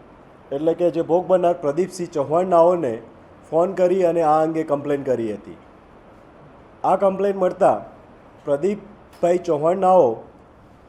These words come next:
અ, સુરેશભાઈ ઠક્કર નાઓ પાસે આવી અને રવિન્દ્રને પણ સાથે લાવે છે અને મ્યુઝિક મોટેથી વગાડતા ન હોવાનું જણાવે છે અને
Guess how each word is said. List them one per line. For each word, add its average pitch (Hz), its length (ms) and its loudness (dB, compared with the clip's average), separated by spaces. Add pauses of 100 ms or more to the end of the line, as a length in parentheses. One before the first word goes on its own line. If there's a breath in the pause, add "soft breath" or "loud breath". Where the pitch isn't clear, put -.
(120)
અ, 127 200 -4
સુરેશભાઈ 175 520 0
ઠક્કર 180 320 -2
નાઓ 175 240 4
પાસે 165 320 2
આવી 170 380 2 (440)
અને 156 360 0
રવિન્દ્રને 185 480 0
પણ 190 140 -2
સાથે 165 320 0
લાવે 165 300 4
છે 135 200 -4 (420)
અને 156 400 0
મ્યુઝિક 147 480 -8
મોટેથી 170 540 -2 (200)
વગાડતા 165 420 0
ન 156 120 0
હોવાનું 175 480 4
જણાવે 160 420 2
છે 117 180 -8 (520)
અને 151 360 -4